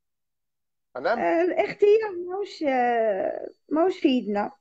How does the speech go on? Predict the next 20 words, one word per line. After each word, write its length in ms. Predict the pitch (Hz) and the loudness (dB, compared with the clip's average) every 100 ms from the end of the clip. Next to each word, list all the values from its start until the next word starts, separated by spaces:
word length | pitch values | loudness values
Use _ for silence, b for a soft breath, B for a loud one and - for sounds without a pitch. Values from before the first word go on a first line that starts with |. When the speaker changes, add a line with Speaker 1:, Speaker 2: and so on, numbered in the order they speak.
| _ _ _ _ _ _ _ _ _ _ | _ _ _ _ _ _ _ _ _ _
Speaker 2:
طفت. 640 | 349 349 254 240 240 - _ _ _ _ _ _ _ _ _ _ _ _ _ _ _ _ _ _ - | -2 2 0 0 -6 -20 _ _ _ _ _ _ _ _ _ _ _ _ _ _ _ _ _ _ -6
Speaker 1:
لا، 180 | 262 165 | -2 -2
الاختيار 500 | 160 - - 127 113 | -4 -12 -6 -6 -6
مش 180 | 107 | -10
في 160 | - 104 | -14 -16
يدنا، 260 | 90 160 214 | -16 -10 -8
نقدروا 520 | 220 - 151 123 113 | -8 -6 -4 -4 -4
يا 40 | |
سيدي. 280 | 98 107 101 | -8 -12 -12
لا، 180 | 143 131 | -4 -2
ما 120 | 120 | -2
نقدروش. 460 | 120 - 123 131 135 | -6 -8 -6 -4 -4
على 140 | 139 | -6
الاقل 440 | 160 151 - 180 180 | -2 -2 2 4 4
يا 120 | 170 | 2
سيدي، 360 | 170 165 175 | 0 -6 -6
الواحد 300 | 160 175 139 | -2 0 4
يساهم 340 | 156 - 160 151 | 2 2 0 0
في 80 | 170 | -2
الوعي 460 | 165 165 104 90 | 4 4 4 -4